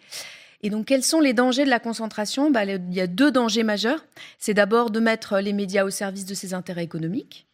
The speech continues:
Et puis, ça peut être aussi, et on le voit beaucoup avec Bolloré, de mettre ces médias au service de ses intérêts politique. Et donc de rompre avec la notion d'indépendance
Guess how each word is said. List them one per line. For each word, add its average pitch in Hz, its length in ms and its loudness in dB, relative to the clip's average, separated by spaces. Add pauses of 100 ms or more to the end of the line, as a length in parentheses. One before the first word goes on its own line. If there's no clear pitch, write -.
(600)
Et - 80 -4
puis, 214 380 -8
ça - 180 -8
peut 185 140 -8
être 180 180 -6
aussi, 214 360 -4
et 220 100 -4
on 170 100 -8
le 165 60 -8
voit 165 160 -8
beaucoup 175 320 -8
avec 170 200 -6
Bolloré, 165 440 -8
de 220 100 -8
mettre 180 320 -8
ces - 180 -10
médias 180 300 -6
au 277 60 -6
service 214 480 -8
de 196 100 -10
ses 175 220 -12
intérêts 170 420 -12 (420)
politique. 311 560 0 (380)
Et 220 80 0
donc 240 200 4
de 226 60 4
rompre 233 460 2
avec 208 440 -2
la 196 120 -6
notion 196 300 -10
d'indépendance 233 920 -2